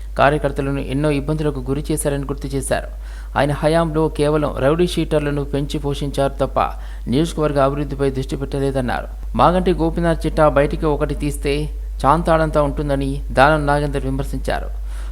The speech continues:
జూబ్లీహిల్స్లో కార్యకర్తలను హింసిస్తే ఎవరినైనా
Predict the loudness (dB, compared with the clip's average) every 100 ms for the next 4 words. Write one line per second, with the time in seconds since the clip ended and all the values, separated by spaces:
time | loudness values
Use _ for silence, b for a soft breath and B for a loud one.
0 | -4 0 2 4 2 0 0 0 2 2
1 | 2 0 0 -2 -2 -2 -2 -4 -2 -4
2 | -4 -4 0 2 2 0 2 2 0